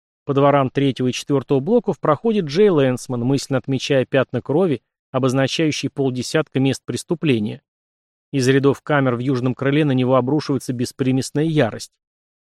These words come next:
В Лэнсмане, одинокой фигуре на открытом дворе, тут же признают детектива – Возможно, даже кто-то из его бывшей клиентуры.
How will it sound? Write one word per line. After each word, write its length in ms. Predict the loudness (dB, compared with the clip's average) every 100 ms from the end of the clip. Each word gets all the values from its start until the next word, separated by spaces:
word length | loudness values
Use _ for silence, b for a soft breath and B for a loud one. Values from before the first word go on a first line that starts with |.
| _ _ _ -6
В 100 | 0
Лэнсмане, 640 | 4 4 2 -2 -4 -2
одинокой 460 | -2 2 2 2 -2
фигуре 420 | -2 0 2 2
на 120 | 2
открытом 460 | -2 0 -2 0 -2
дворе, 300 | 0 2 0
тут 220 | 0 -2
же 80 | 0
признают 480 | -2 -2 0 0 0
детектива – 640 | -4 -6 -2 -2 0 -4 _ _ _
Возможно, 520 | 0 2 4 2 2 2
даже 200 | 2 0
кто-то 420 | -2 -2 0 -2
из 100 | -2
его 200 | 0 0
бывшей 380 | 0 -2 -2 -4
клиентуры. 640 | 0 2 2 0 -2